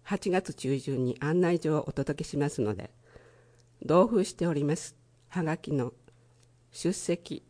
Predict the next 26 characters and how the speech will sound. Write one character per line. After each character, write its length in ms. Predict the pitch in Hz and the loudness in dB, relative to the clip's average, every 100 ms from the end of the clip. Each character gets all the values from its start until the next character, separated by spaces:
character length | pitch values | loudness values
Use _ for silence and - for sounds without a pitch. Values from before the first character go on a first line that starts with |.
| _ | _
欠 180 | - 175 | 0 0
席 340 | - 165 147 | 0 -4 0
の 120 | 147 | 4
い 60 | 147 | 4
ず 120 | 147 | 2
れ 100 | 151 | -2
か 140 | 151 117 | 0 0
に 180 | 104 - - _ _ _ _ | -2 -4 -14 _ _ _ _
丸 260 | - 160 190 | -2 2 4
印 400 | 190 170 151 147 | 4 4 2 -4
を 80 | 104 | -6
つ 160 | - | -8
け、 220 | - 120 - _ _ - _ _ _ | -10 -10 -10 _ _ -20 _ _ _
住 240 | - 202 175 | 2 4 4
所、 260 | - 127 - - | 0 -4 -6 -20
氏 240 | - - 170 | -14 0 2
名、 200 | 135 117 - _ - | 2 0 -8 _ -2
電 180 | 170 185 | 4 6
話 100 | 180 | 6
番 220 | 175 160 | 6 6
号 140 | 123 113 | 4 2
を 60 | |
記 140 | - 151 | -2 0
入 200 | 135 135 | 2 4
の 180 | 123 | 2
上、 240 | 117 107 | 2 -2